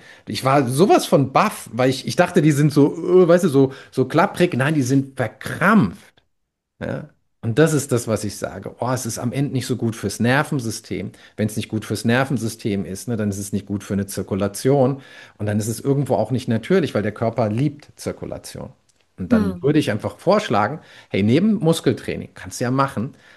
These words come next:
Speaker 1: aber bring andere Sachen auch mit rein. Eine natürliche Atmung,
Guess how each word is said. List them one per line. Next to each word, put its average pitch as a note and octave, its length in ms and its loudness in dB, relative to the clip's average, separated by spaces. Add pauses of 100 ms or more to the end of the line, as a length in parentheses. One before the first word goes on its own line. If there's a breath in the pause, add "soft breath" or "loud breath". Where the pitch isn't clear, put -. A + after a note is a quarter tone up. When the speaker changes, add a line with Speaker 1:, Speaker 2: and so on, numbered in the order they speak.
(120)
Speaker 1:
aber G#2 160 -2
bring A2+ 280 -2
andere C#3 420 2
Sachen A2+ 320 -4
auch B2+ 260 -2
mit - 220 -4
rein. B2 260 -10 (160)
Eine G2 180 -4
natürliche G2 520 -4
Atmung, A2 560 -2